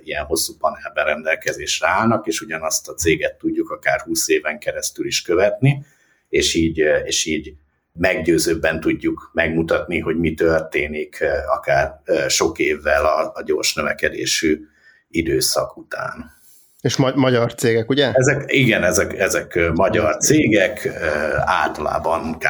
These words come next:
Speaker 1: K V-kre, ö, fókuszáltunk itt, hiszen a gyors növekedés az, az alapvetően egy K K V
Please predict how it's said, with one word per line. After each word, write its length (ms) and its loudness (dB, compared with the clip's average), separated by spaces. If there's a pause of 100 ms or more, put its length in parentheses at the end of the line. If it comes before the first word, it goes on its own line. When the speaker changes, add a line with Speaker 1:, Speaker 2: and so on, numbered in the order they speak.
(120)
Speaker 1:
K 220 0
V-kre, 640 -2
ö, 260 -8
fókuszáltunk 920 -4
itt, 220 2 (340)
hiszen 280 0
a 60 0
gyors 320 2
növekedés 680 0
az, 360 -2
az 140 -6
alapvetően 500 -6
egy 80 -16
K 240 -2
K 60 -16
V 200 -4